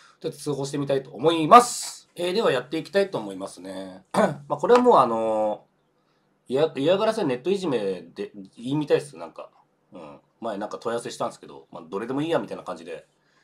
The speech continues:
来たんで、その場合は、今回みたいな場合は。はい。じゃあ、これでいきます。えー、で、えーっと、あ、てかこれもう全部っすよね。全部チェック入れて、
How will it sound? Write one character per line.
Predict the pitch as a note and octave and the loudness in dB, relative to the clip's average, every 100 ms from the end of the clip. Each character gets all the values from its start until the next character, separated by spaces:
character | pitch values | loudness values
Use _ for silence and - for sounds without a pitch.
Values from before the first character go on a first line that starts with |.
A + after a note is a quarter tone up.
| _ | _
来 | - | -10
た | G#2+ | -10
ん | F2+ | -8
で、 | D#2 C#2+ - _ _ | -10 -12 -16 _ _
そ | - G2+ | -14 -10
の | F#2 | -6
場 | F2+ | -6
合 | E2 E2 | -6 -10
は、 | D#2 - _ _ _ _ | -10 -14 _ _ _ _
今 | - G2+ | -12 -10
回 | F2 | -10
み | D#2+ | -10
た | |
い | D#2+ | -14
な | |
場 | D2+ D2 | -14 -14
合 | C#2 | -16
は。 | - _ _ _ _ | -20 _ _ _ _
は | - D2 | -20 -20
い。 | - - | -18 -16
じ | |
ゃ | |
あ、 | - _ _ _ | -16 _ _ _
こ | G#2 | -14
れ | G2+ | -12
で | |
い | F#2+ | -12
き | E2+ | -16
ま | |
す。 | E2 - C2+ _ _ _ _ _ - - - - - - _ | -18 -20 -20 _ _ _ _ _ -20 -20 -20 -20 -20 -20 _
え | A2+ | -14
ー、 | A2 G#2 G#2 | -10 -6 -6
で、 | A2+ A#2 - | -6 -8 -4
え | C3 C3 | -2 -2
ー | B2+ | -6
っ | _ - | _ -6
と、 | C3 F#2+ C#2 - _ _ _ _ _ | -4 -4 -10 -18 _ _ _ _ _
あ、 | - | -16
て | - | -12
か | G#3+ | -8
こ | F#2+ | -10
れ | |
も | F2 | -12
う | D#2 | -12
全 | - D3+ | -8 -8
部 | |
っ | - | -10
す | - | -18
よ | - | -20
ね。 | - _ _ _ _ _ _ _ - _ _ _ _ _ _ _ _ - | -20 _ _ _ _ _ _ _ -20 _ _ _ _ _ _ _ _ -16
全 | - C#3 | -6 -6
部 | - | -6
チ | C3+ | -10
ェ | - | -12
ッ | |
ク | D3+ | -14
入 | - | -12
れ | A#2+ | -12
て、 | - - C#2+ - | -14 -18 -16 -18